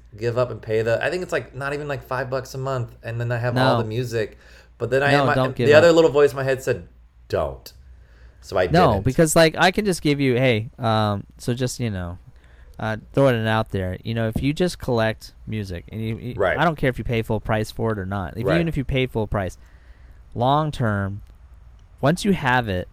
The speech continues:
Speaker 2: and you can digitize it into any medium or format that you so desire, uh, so it can, as it, technology advances, this is why I say they're trying to phase everything out with the, you know, 'cause if you have, we mentioned, uh, all the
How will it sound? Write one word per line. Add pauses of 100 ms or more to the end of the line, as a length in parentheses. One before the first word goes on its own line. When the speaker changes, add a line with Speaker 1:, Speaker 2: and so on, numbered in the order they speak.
(180)
Speaker 2:
and
you
can
digitize
it
into
any
medium
or
format
that
you
so
desire, (760)
uh,
so
it
can, (400)
as
it,
technology
advances, (120)
this
is
why (160)
I
say
they're
trying
to
phase
everything
out
with
the, (420)
you
know,
'cause
if
you
have, (360)
we
mentioned,
uh,
all
the